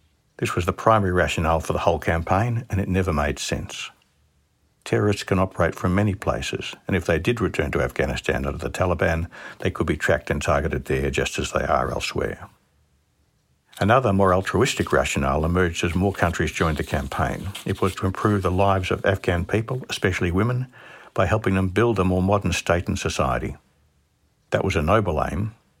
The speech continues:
if it had been achievable. That was the second illusion, the myth of liberal intervention. Over the nineteen nineties, people became convinced again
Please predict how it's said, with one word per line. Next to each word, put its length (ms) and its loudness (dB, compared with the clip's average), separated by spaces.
if 140 -2
it 60 0
had 120 -4
been 160 -2
achievable. 640 -6
That 200 2
was 120 -2
the 100 -4
second 340 -4
illusion, 520 -6
the 120 2
myth 300 0
of 80 -4
liberal 300 -2
intervention. 640 -6
Over 160 2
the 100 6
nineteen 400 4
nineties, 480 0
people 320 -2
became 420 0
convinced 540 -2
again 420 -2